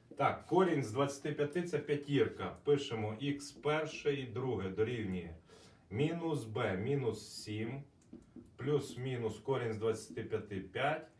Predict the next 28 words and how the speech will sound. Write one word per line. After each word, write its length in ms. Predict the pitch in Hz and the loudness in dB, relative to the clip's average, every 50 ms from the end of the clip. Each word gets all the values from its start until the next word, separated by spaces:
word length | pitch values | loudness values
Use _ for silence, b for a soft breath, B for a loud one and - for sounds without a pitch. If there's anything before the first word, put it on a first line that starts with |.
| B B B B B - | B B B B B -8
поділити 500 | 101 101 98 113 120 143 151 147 143 120 | -6 -4 -2 0 2 2 2 2 0 -2
на 160 | 120 117 110 | -2 -2 -2
два 540 | 107 104 104 107 - - 107 98 90 - - | 0 0 0 0 0 0 -2 -2 -4 -4 -4
а. 140 | - 123 135 | 0 0 0
А 40 | 127 | 2
дорівнює 440 | 117 117 113 117 113 110 110 107 104 | 2 0 0 0 0 0 0 0 0
одиниці, 460 | 101 101 120 135 170 170 - - 123 | -2 -2 -4 -4 -4 -4 -6 -6 -8
значить 320 | 104 110 104 95 - - | -6 -4 -6 -6 -4 -4
пишемо 280 | - 135 - - 110 104 - - - - - | -4 -4 -4 -6 -8 -10 -12 -14 -14 -8 -2
просто 320 | 113 - - - - 113 | -2 -2 -2 -2 -4 -6
двійку. 480 | 101 98 101 101 95 78 - - - - - - - - - - B B B B B B B B B B B B _ - | -4 -2 -2 -2 -2 -2 -4 -10 -14 -16 -18 -20 -20 -20 -20 -20 B B B B B B B B B B B B _ 0
Так, 300 | - - - - - - - | 0 2 2 0 -2 -8 -10
ідемо 500 | - 113 104 123 175 185 180 175 170 151 | -8 -4 2 2 4 4 4 4 2 2
по 200 | - 147 160 160 | 2 2 0 0
плюсу. 680 | 151 - 151 151 139 - - - 151 120 98 - - - - | 0 0 0 0 0 0 0 2 2 4 2 2 -2 -6 -4
Мінус 420 | 92 127 160 170 170 156 - - - | 0 0 2 2 2 0 0 0 -2
сім 240 | - 170 160 151 151 | 0 0 0 0 0
плюс 200 | 147 147 135 - | -2 -4 -4 -4
п'ять. 340 | - - 170 - - 113 | -2 0 0 0 2 0
Мінус 320 | 123 135 139 143 139 123 120 | -2 -2 0 0 0 0 0
два 200 | 131 143 135 127 | 2 2 2 4
ділимо 340 | 123 123 123 120 117 123 123 | 4 2 2 0 0 -2 -2
на 140 | 123 117 | -2 -2
два, 200 | 110 139 151 160 | 0 0 0 0
перший 380 | 151 - 139 135 - - 139 123 | 2 2 2 2 0 -2 -6 -6
корінь — 360 | - - 135 135 131 131 127 127 | -4 -2 -2 0 0 -2 -4 -6
мінус 280 | 127 123 123 120 - | -6 -6 -6 -6 -6
одиниця. 560 | 123 - 117 117 113 101 95 87 - - 78 | -6 -6 -4 -4 -2 -2 -4 -4 -6 -10 -12